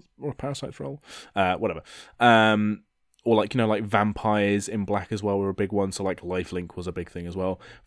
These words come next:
First strike for white. I don't know why that's the one that sits for me. Uh, blue was counter magic. <laughs> Generally speaking, I played a lot with Nathan's correct, uh, collection. There were definitely a lot of counter spells going around. And, uh, for green, it was trample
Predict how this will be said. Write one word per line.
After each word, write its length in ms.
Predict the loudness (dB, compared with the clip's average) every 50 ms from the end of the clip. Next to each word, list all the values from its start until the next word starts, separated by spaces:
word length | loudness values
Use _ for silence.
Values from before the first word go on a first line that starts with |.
| _ _
First 220 | 6 6 6 6 4
strike 320 | 2 0 0 0 -2 -4
for 120 | -6 -8 -6
white. 300 | -4 -4 -4 -4 -6 -6 -6
I 60 | -6
don't 120 | -4 -2 -2
know 60 | -4
why 240 | -4 -4 -4 -2 -2
that's 220 | -4 -4 -6 -6
the 80 | -8 -8
one 100 | -8 -8
that 140 | -8 -12 -10
sits 240 | -10 -10 -10 -10
for 80 | -12 -12
me. 260 | -10 -10 -10 -12 -12 -16 -20 -20 -20 -16 _ -2
Uh, 420 | 0 2 2 2 2 0 -2 -4 -8
blue 540 | -10 -12 -6 _ 2 4 6 6 6 6 4
was 360 | 2 2 0 2 0 0 -2
counter 300 | -4 -4 -4 -4 -2 -2
magic. 340 | -2 -2 -2 -2 -4 -4 -4 -6
<laughs> 60 | -6 -8 -12 -14 -18 -20 -20 -20 -20 -20 -20 _ _ _ _ _ _ _
Generally 640 | -4 -2 0 2 2 2 2 0 -2 -4 -4 -4 -6
speaking, 540 | -6 -6 -6 -6 -6 -6 -6 -6 -8 -8 -8 -12 -16 -20 -20 -20 -20 -16 -10
I 80 | -10 -8
played 220 | -6 -6 -6 -4
a 20 | -4
lot 100 | -4 -4
with 120 | -4 -4
Nathan's 280 | -4 -4 -4 -6 -8 -10
correct, 380 | -10 -10 -10 -10 -10 -10 -8
uh, 140 | -8 -8 -6
collection. 380 | -6 -8 -10 -8 -8 -8 -8 -8
There 100 | -8 -10
were 40 |
definitely 280 | -12 -12 -10 -8 -6 -6
a 20 |
lot 60 | -6 -8
of 80 | -8
counter 200 | -10 -12 -12 -12
spells 220 | -14 -16 -16 -16 -14
going 220 | -14 -14 -14 -14
around. 240 | -14 -14 -14 -14 -16 -16 -18 -16 -16 -16 -6 0
And, 360 | 4 4 6 6 4 4 4
uh, 240 | 4 4 2 0 0
for 120 | -4 -4
green, 440 | 2 6 6 6 6 6 2 -2 -6 _ -6
it 80 | -4
was 100 | -4 -4
trample 580 | -4 0 2 2 2 2 4 2 2 2 0 -4